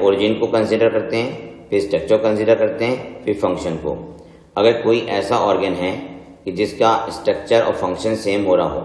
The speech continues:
है ना, तो उसको हम फिर homologous में रखेंगे। फिर सुनिए एक मिनट, जैसे बैट का wings और birds का wings, है ना, इन दोनों wings में structure same है,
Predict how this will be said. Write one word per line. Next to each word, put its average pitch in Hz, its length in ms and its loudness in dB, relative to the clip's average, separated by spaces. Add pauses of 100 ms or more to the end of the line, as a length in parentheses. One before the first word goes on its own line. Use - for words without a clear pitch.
(2000)
है 107 120 -8
ना, 117 100 -6 (580)
तो 113 120 6
उसको 110 300 2
हम 104 280 2
फिर 113 80 2
homologous 98 600 2
में 101 100 0
रखेंगे। 87 400 -2 (960)
फिर 107 100 0
सुनिए 101 200 0
एक 90 80 0
मिनट, - 340 -8 (240)
जैसे 101 300 4
बैट - 1000 0
का 101 80 2
wings 110 380 2 (160)
और 87 100 -4
birds 104 300 2
का 113 60 6
wings, 92 380 -2 (1200)
है 107 60 -6
ना, 113 180 -4
इन 104 120 0
दोनों 107 280 4
wings 107 300 2
में 117 80 0
structure 110 400 0
same 98 340 0
है, 78 80 -4